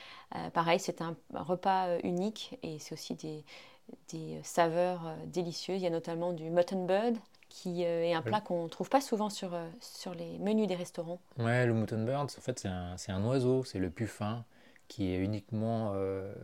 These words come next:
Speaker 2: chassé par les Maoris. Donc, euh, c'est, c'est un plat effectivement assez, euh, assez étonnant, euh, très, très fumé, mais très, euh, assez, assez salé, euh, quand il est mal cuisiné. S'il est bien cuisiné, ça a beaucoup de, beaucoup de goût, ouais.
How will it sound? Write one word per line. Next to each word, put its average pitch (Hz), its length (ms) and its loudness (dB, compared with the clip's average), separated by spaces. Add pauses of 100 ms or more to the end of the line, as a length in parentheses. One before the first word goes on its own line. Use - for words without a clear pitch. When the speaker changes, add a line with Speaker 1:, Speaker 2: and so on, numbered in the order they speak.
(120)
Speaker 2:
chassé - 360 -6
par 107 220 -4
les 98 380 -4
Maoris. 104 880 -2
Donc, 98 240 -8
euh, 98 120 -8
c'est, 104 300 -6 (380)
c'est - 160 0
un 113 80 8
plat 135 300 6
effectivement 117 500 2
assez, 107 340 2
euh, 95 320 2
assez 107 240 -2
étonnant, 101 480 0 (460)
euh, 95 260 -4 (160)
très, 135 500 2
très - 220 -4
fumé, 131 520 4
mais 107 120 4
très, 113 360 2 (540)
euh, 101 320 2
assez, 127 380 4
assez 147 220 2
salé, 156 440 8
euh, 113 180 2
quand 120 220 -4
il 113 80 2
est 104 240 4
mal 110 220 2
cuisiné. 120 520 2
S'il - 200 -4
est 101 40 2
bien 113 140 2
cuisiné, 113 420 0
ça 101 180 -4
a 92 40 0
beaucoup 110 300 -2
de, 92 340 -4
beaucoup 117 240 -10
de - 60 -12
goût, 107 220 -4
ouais. 95 140 -12